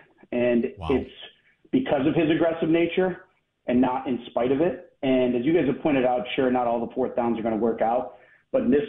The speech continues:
Speaker 1: game, the one fourth down did work out, and then throwing the ball on second down there was absolutely huge. You know, if you just run, run, pass, they're gonna expect the pass on third down.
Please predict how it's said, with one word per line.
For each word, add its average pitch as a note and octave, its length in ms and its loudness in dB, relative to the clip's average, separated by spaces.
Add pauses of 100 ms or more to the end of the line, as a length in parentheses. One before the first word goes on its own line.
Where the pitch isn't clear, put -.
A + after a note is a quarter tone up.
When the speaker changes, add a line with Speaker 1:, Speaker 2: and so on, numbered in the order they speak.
Speaker 1:
game, D3+ 260 4
the C3+ 60 2
one B2+ 320 2
fourth C#3 260 0
down C3+ 280 0
did B2+ 160 2
work D#3 220 2
out, E3+ 240 -2
and B2 80 0
then A#2 280 0 (500)
throwing G3 240 2
the E3+ 60 2
ball C#3+ 220 -2
on B2 220 -8
second B2+ 280 -4
down A#2 260 -2
there C3+ 140 0
was G2+ 200 -6
absolutely A2+ 600 -2 (140)
huge. B2+ 320 4 (600)
You C3 80 4
know, D3 140 4
if C3+ 60 -4
you D3 60 0
just D#3+ 200 -2
run, C#3+ 260 2
run, D3 300 0
pass, C3 380 -2
they're A#2+ 80 -10
gonna G#2+ 140 -10
expect - 420 -10
the - 60 -20
pass B2+ 320 -2
on G2+ 180 -6
third G#2+ 220 -2
down. G#2+ 380 0